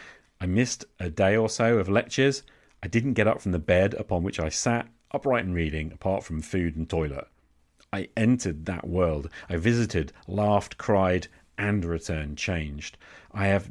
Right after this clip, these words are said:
never been able to enjoy much fantasy outside of Feist's first three novels ever since. Tolkien can do it, but I rarely get to stay long to read.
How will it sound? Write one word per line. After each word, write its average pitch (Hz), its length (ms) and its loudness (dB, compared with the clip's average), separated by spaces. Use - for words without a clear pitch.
never 131 520 2
been 85 160 0
able 82 280 0
to 87 100 -4
enjoy 78 380 -2
much 92 300 -4
fantasy 80 460 -4
outside 82 600 -6
of 80 80 -8
Feist's - 560 -2
first 131 380 -2
three 98 160 0
novels 73 440 -6
ever 76 220 -6
since. 76 500 -6
Tolkien 123 580 4
can 104 300 0
do 131 160 4
it, 143 200 2
but 92 140 0
I 87 80 4
rarely 98 500 0
get 82 260 -2
to - 80 -6
stay 82 320 0
long 80 280 -4
to 92 160 -6
read. 92 540 0